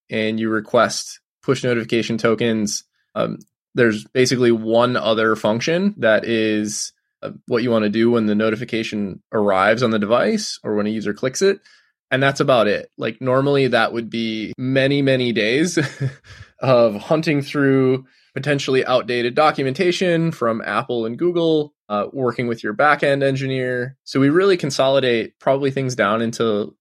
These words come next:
less than fifty lines of code or around there, and saving many, many days. You can get up and running with the mobile S D Ks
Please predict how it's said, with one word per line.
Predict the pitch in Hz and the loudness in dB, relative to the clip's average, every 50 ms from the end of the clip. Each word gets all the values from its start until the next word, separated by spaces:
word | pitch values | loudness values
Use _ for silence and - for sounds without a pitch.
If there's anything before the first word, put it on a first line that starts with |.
| _ | _
less | - 120 117 113 110 110 113 - - - | -6 -2 2 4 4 4 4 2 -2 -4
than | - 113 110 107 107 107 107 107 104 107 107 - | -2 0 2 2 2 2 0 -2 -2 -4 -6 -6
fifty | - 120 107 123 123 | -6 -6 -4 -4 -2
lines | 110 107 113 113 113 | 0 0 0 0 -2
of | 113 - | -6 -6
code | - 104 104 113 131 156 175 208 208 - | -4 -2 0 2 2 0 0 -4 -8 -8
or | - 131 113 113 | -4 -2 0 2
around | 107 104 95 92 101 117 | 2 2 2 2 0 0
there, | 135 139 - 180 180 170 _ _ _ _ _ _ - | -2 -2 -2 -2 -4 -6 _ _ _ _ _ _ -6
and | 120 123 120 120 120 117 117 117 113 113 110 104 104 | -2 0 0 2 2 2 2 2 2 0 0 -2 -4
saving | - - - - - 123 123 120 113 113 113 110 107 107 107 107 - _ _ - | -6 -10 -6 -2 0 2 2 2 2 2 0 0 0 -2 -4 -6 -8 _ _ -8
many, | 131 117 117 117 113 113 110 | -4 0 0 2 2 0 0
many | 107 104 101 101 98 | 0 -2 -2 -4 -4
days. | 95 82 78 73 - - - - - _ _ | -6 -8 -8 -10 -12 -12 -14 -14 -16 _ _
You | 110 113 | -8 -4
can | 113 123 | -2 0
get | 123 123 | 2 2
up | 131 107 | 2 2
and | 120 120 113 104 | 0 0 2 2
running | 104 104 104 107 104 101 101 104 104 - - - | 2 4 4 2 2 0 0 -4 -6 -8 -10 -6
with | 113 110 110 104 98 98 - - - - - - | -2 0 2 2 0 0 -4 -8 -20 -20 -20 -16
the | 127 117 110 107 104 101 101 101 104 101 95 - _ _ _ _ - | -8 -2 2 4 4 4 4 2 2 0 -2 -8 _ _ _ _ -2
mobile | 120 110 104 110 107 104 | 0 0 2 2 2 2
S | 104 - - | 2 0 -4
D | 104 | -6
Ks | 104 - 92 95 92 95 101 107 104 - - | -4 -2 0 0 0 -2 -4 -6 -8 -10 -12